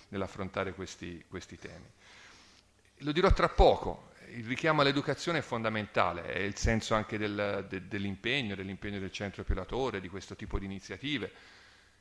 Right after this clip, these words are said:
perché, lo vedremo nella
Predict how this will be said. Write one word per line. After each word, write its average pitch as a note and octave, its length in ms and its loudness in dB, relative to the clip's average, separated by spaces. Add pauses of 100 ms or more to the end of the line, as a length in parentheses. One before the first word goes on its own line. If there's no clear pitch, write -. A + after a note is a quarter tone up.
(600)
perché, D#3+ 500 2 (760)
lo B2 120 2
vedremo B2+ 400 2
nella A#2 520 4